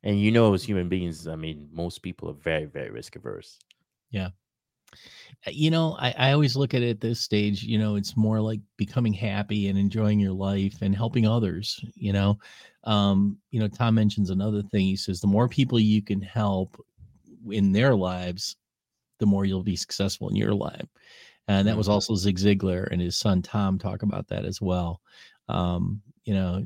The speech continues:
Speaker 2: the more people you can help, the more successful you'll become, um, whether you like it or not. <laughs> It's what's gonna happen.
Speaker 1: That's true. But, but now I wanna ask you another question is, is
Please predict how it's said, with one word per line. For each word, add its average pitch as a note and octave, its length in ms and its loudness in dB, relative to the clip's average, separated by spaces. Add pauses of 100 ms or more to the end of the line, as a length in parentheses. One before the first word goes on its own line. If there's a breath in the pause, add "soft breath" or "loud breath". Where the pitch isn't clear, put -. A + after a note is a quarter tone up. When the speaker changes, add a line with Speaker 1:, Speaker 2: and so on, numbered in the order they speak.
(340)
Speaker 2:
the G2 60 0
more B2+ 160 8
people D#3+ 240 10
you D3+ 120 6
can D3 140 4
help, G#2+ 380 2 (440)
the G#2 160 -6
more G#2+ 360 0
successful G2+ 500 -4
you'll G2 280 0
become, F#2+ 680 -4 (580)
um, F#2 420 -4 (180)
whether G#2 180 4
you F#2+ 80 4
like G2+ 180 2
it F2+ 80 -6
or E2+ 80 -4
not. G#2 260 2 (160)
<laughs> - 720 2
It's - 260 8
what's A#2 200 4
gonna A2+ 180 2
happen. F#2+ 420 2 (1160 loud breath)
Speaker 1:
That's C#3 180 2
true. C3+ 300 0
But, A2+ 360 4
but A#2 120 2
now A#2 240 2
I A2 40 2
wanna A2+ 200 2
ask A2 220 -2
you A2 60 -4
another G2+ 140 -2
question - 380 -4
is, F2 200 -10
is F#2+ 380 -8